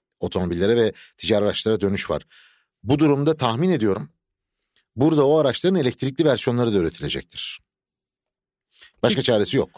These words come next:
Speaker 2: ki kısmen Ford'un aslında Volkswagen'de diğer tarafta Koçko'nun
Speaker 1: Evet.
Speaker 2: yaptığı
Speaker 1: O da aynı
Speaker 2: işbirliğini
Speaker 1: segment
Speaker 2: O da aynı
Speaker 1: aslında.
Speaker 2: segment,
Speaker 1: Aynı
Speaker 2: onu söyleyecektim.
Speaker 1: segment.
Speaker 2: Yani neredeyse
Speaker 1: Ee,
Speaker 2: o orta hafif ticari
Speaker 1: o direkt,
Speaker 2: diyeceğimiz
Speaker 1: direkt, direkt birebir rakipler aslına bakarsan.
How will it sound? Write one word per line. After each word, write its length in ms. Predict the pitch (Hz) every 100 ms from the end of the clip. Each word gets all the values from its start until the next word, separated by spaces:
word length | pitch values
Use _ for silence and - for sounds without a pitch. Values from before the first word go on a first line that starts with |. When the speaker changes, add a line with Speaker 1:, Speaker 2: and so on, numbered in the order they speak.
| _ -
Speaker 2:
ki 180 | 156
kısmen 440 | - 151 - 139 170
Ford'un 420 | 170 135 127 160
aslında 340 | 135 - 151
Volkswagen'de 640 | 127 123 - 156 135 151 147
diğer 240 | 139 151
tarafta 360 | 147 117 113 -
Koçko'nun 380 | - 127 - 131
Speaker 1:
Evet. 120 | 135
Speaker 2:
yaptığı 540 | 156 131 127 156 170 - -
Speaker 1:
O 120 | 233
da 60 | 247
aynı 260 | 247 196
Speaker 2:
işbirliğini 200 | 170 196
Speaker 1:
segment 280 | 175 151 135
Speaker 2:
O 60 | 110
da 40 |
aynı 140 | 208 269
Speaker 1:
aslında. 180 | 254
Speaker 2:
segment, 360 | 196 165 135 139
Speaker 1:
Aynı 100 | 180
Speaker 2:
onu 60 | 196
söyleyecektim. 340 | 135 104 98
Speaker 1:
segment. 180 | 104 - -
Speaker 2:
Yani 220 | 143 143
neredeyse 340 | 202 208 110
Speaker 1:
Ee, 180 | 110 190
Speaker 2:
o 140 | 208 - _ _ _ _
orta 400 | 190 202 220 285
hafif 240 | 240 220 -
ticari 340 | 165 151 147
Speaker 1:
o 140 | 151 143
direkt, 40 |
Speaker 2:
diyeceğimiz 480 | 151 135 151 160 247
Speaker 1:
direkt, 240 | 240 -
direkt 240 | 143 170 117
birebir 300 | 120 143 165
rakipler 340 | 151 - 165
aslına 300 | 156 - 92
bakarsan. 400 | - 78 - -